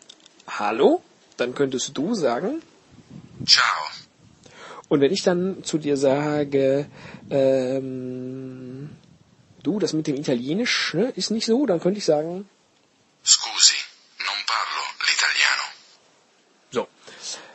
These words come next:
Speaker 1: Dann könntest du mir, äh, antworten, äh,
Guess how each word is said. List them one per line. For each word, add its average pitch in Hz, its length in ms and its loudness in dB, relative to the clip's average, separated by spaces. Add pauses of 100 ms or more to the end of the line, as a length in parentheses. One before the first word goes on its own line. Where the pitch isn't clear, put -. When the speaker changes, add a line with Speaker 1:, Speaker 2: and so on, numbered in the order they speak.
(400)
Speaker 1:
Dann 143 280 4
könntest - 400 -6
du 214 220 2
mir, 135 480 2
äh, 120 320 2 (120)
antworten, 147 1120 -2 (800)
äh, 165 720 4